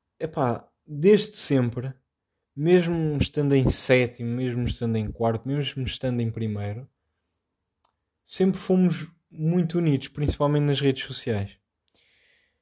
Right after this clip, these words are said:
Ahm, epá, e não sei, quando falo com sportinguistas, nas redes sociais ou, ou mesmo pessoalmente,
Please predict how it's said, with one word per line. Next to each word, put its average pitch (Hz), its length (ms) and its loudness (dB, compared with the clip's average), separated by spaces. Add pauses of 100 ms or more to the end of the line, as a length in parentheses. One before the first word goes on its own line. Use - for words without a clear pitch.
(320)
Ahm, 117 760 4 (580)
epá, 165 220 4
e 156 60 2
não 170 180 2
sei, 170 260 4
quando 190 340 0
falo 127 500 4
com 127 140 -6
sportinguistas, 113 920 -4
nas 180 200 -4
redes 180 240 -6
sociais 127 760 2
ou, 104 380 -4 (960)
ou 131 180 4
mesmo 135 360 4
pessoalmente, 117 760 0